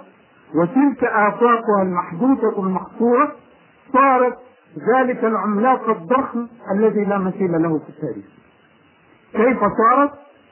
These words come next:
من هذا الجوهر: "يعبدونني لا يشركون بي شيئا،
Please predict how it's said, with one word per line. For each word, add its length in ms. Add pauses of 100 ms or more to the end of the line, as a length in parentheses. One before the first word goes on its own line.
(400)
من 200
هذا 260
الجوهر: 460 (720)
"يعبدونني 960 (320)
لا 200
يشركون 560
بي 300
شيئا، 200